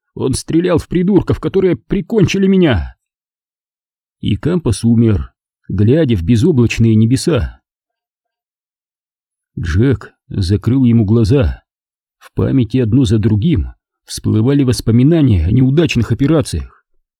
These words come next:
Он только-только заявил сенатору, что больше никогда не станет участником непроработанного проекта.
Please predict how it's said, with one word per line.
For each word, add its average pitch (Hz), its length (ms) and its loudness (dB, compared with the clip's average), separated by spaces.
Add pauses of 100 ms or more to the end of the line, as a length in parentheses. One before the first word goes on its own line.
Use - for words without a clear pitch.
(240)
Он 117 340 0
только-только 143 680 -2
заявил 120 380 2
сенатору, 117 640 -2 (280)
что - 220 -8
больше 127 320 0
никогда 135 420 0
не 139 80 4
станет 127 420 -2
участником 127 560 0
непроработанного 117 800 0
проекта. 135 600 -2